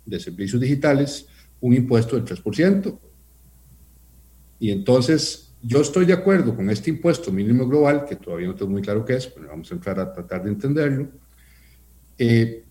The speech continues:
porque vamos a trabajar en los pilares. Vamos a eliminar cualquier impuesto o medida similar relevante a los servicios digitales. Entonces,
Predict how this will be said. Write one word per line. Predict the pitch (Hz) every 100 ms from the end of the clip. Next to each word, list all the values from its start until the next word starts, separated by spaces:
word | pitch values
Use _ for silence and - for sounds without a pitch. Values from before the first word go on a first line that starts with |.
| _
porque | 135 120 123 117 117
vamos | 123 123 156
a |
trabajar | 147 123
en | 120
los | 110
pilares. | - 127 202 - - - - _ _
Vamos | 107 117 135
a | 160
eliminar | 147 165 170 147 160 - - _
cualquier | 117 107 - 147 160 175 -
impuesto | 156 123 208 190 - - 147 180 _ _ _ _ _
o | 123
medida | 110 104 123 147 147 - -
similar | - - 117 110 123 139 143
relevante | 160 170 147 139 - - - _ _ -
a | 139
los | 160
servicios | 139 101 117 131
digitales. | 117 101 87 85 - - - - _ _ _ _ _
Entonces, | 120 123 160 107 85 -